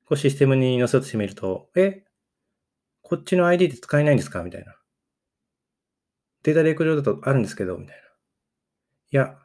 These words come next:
システム上だと、そもそもこっちのアイディーは、まあ、取得できないので、まあ、今使ってる、例えば、作ったモデルの多分三割ぐらいは使えないです」、みたいな。まあ、こととかよくあると思います。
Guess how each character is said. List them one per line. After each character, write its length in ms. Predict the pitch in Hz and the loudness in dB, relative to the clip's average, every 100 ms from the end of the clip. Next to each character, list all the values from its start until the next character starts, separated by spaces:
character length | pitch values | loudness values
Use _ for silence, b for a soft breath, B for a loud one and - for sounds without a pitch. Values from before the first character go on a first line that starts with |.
| _ | _
シ 240 | - 143 | -10 -8
ス 140 | 139 - | -8 -6
テ 100 | 160 | -4
ム 160 | 156 | -2
上 160 | 160 156 | 0 0
だ 140 | 156 | 0
と、 400 | 151 95 82 - _ _ | 2 0 -2 -10 _ _
そ 160 | - | -4
も 80 | 139 | -4
そ 100 | 131 | -2
も 100 | 117 | -4
こ 120 | - - | -6 -20
っ 60 | _ | _
ち 120 | - | -4
の 120 | 127 | -2
ア 80 | 123 | 0
イ 60 | 127 | 0
デ 80 | 127 | 0
ィ 60 | |
ー 20 | 95 | 0
は、 180 | 87 | -2
ま 340 | 92 95 80 - | -2 -4 -6 -14
あ、 20 | _ _ _ _ _ _ | _ _ _ _ _ _
取 100 | - | -10
得 200 | - 117 | -4 0
で 120 | 113 110 | 0 0
き 80 | |
な 100 | 113 | 0
い 60 | 95 | -2
の 100 | 87 | -4
で、 420 | 117 139 135 - _ _ _ _ _ _ _ _ _ _ _ _ _ _ | -2 0 -2 -8 _ _ _ _ _ _ _ _ _ _ _ _ _ _
ま 80 | 147 | -2
あ、 20 | |
今 160 | 156 139 | 2 2
使 180 | - 110 | 0 -6
っ 120 | - | -2
て 80 | 110 | -2
る、 140 | 101 | 0
例 100 | 104 | 0
え 40 | 87 | 0
ば、 260 | 82 - _ _ _ _ _ _ _ _ _ _ _ _ _ _ _ _ _ - | -2 -6 _ _ _ _ _ _ _ _ _ _ _ _ _ _ _ _ _ -20
作 200 | - 120 | -4 -4
っ 20 | |
た 140 | - 98 | -2 -2
モ 140 | 101 | 0
デ 100 | 101 | 0
ル 80 | 101 | -2
の 100 | 98 | -4
多 80 | 98 | -6
分 440 | 90 87 87 87 | -10 -8 -12 -10
三 280 | - 117 117 | -2 2 4
割 160 | 110 | 4
ぐ 60 | 110 | 4
ら 40 | |
い 40 | 82 | 2
は 60 | |
使 200 | - 104 | -2 0
え 40 | 101 | 0
な 80 | 92 | 0
い 40 | |
で 80 | 78 | -4
す」、 100 | - | -10
み 60 | - | -14
た 100 | - | -14
い 40 | |
な。 120 | - - _ _ _ _ - | -16 -20 _ _ _ _ -6
ま 120 | 117 | -2
あ、 20 | |
こ 120 | 131 | -2
と 120 | 127 | 0
と 60 | 131 | 4
か 60 | 117 | 4
よ 100 | 107 | 4
く 60 | |
あ 40 | 90 | 0
る 80 | |
と 40 | 87 | -4
思 100 | 80 | -8
い 20 | |
ま 100 | 76 | -12
す。 260 | - - | -18 -20